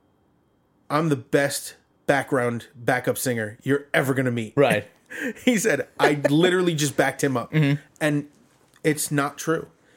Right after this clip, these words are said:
Speaker 1: He was a fantastic writer.
Speaker 2: Yeah.
Speaker 1: They, together, they were fantastic performers.
Speaker 2: Yeah.
Speaker 1: You know, every, every,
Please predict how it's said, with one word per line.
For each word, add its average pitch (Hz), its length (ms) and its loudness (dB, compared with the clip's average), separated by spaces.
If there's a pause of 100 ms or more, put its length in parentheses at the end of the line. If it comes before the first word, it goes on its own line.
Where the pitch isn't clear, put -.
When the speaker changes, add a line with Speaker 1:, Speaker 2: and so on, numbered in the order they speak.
Speaker 1:
He - 160 -4
was 190 140 0
a 160 60 2
fantastic 135 640 -4
writer. 143 340 -6 (240)
Speaker 2:
Yeah. 143 140 6
Speaker 1:
They, 160 140 4
together, 160 420 2
they 123 120 0
were 107 100 -8
fantastic 123 680 -8
performers. 110 540 -10
Speaker 2:
Yeah. 98 160 -2 (500)
Speaker 1:
You 139 120 0
know, 123 220 -2
every, 180 280 0 (160)
every, 202 400 -2